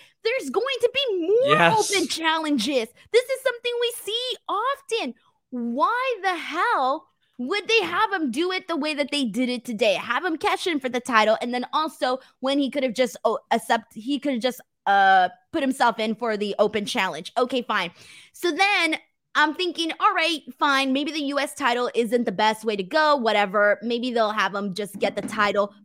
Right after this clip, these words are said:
Speaker 1: Fine, let him have his moment. That'll be fine," right? But then afterwards, he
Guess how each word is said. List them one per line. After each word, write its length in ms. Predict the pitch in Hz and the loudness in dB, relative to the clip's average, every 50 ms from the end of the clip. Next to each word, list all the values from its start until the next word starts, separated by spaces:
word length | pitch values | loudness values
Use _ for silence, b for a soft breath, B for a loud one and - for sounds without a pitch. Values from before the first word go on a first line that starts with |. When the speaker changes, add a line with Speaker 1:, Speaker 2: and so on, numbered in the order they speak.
| _ | _
Speaker 1:
Fine, 440 | - 254 254 247 247 247 240 226 214 - - | 4 4 6 6 4 2 0 -2 -4 -4 -2
let 200 | 220 226 226 226 | 0 0 0 0
him 120 | 233 240 | 0 -2
have 180 | 220 214 202 208 | 0 -2 0 0
his 160 | 214 202 - | -2 -2 -2
moment. 340 | 247 320 415 453 415 320 247 | -2 0 0 0 -2 0 0
That'll 200 | - 240 262 269 | 0 2 2 0
be 180 | 233 269 262 | 0 -2 -4
fine," 400 | 254 - 349 370 392 339 262 233 | -4 -2 0 0 0 0 -2 -2
right? 320 | 190 220 220 240 294 359 349 - b b b b b b b b | -2 0 0 0 0 0 -2 -6 b b b b b b b b
But 220 | - 339 - - - | -2 -2 -2 -2 -2
then 340 | 415 440 453 415 392 381 359 - - | -2 0 2 2 2 0 0 -2 0
afterwards, 800 | 294 320 370 381 - - 370 302 240 254 254 247 254 262 254 - - | 0 2 0 0 -4 -6 -4 -2 0 0 2 2 2 0 0 -4 -6
he 400 | - 311 294 294 294 285 285 | -6 -4 -2 -2 0 -2 -2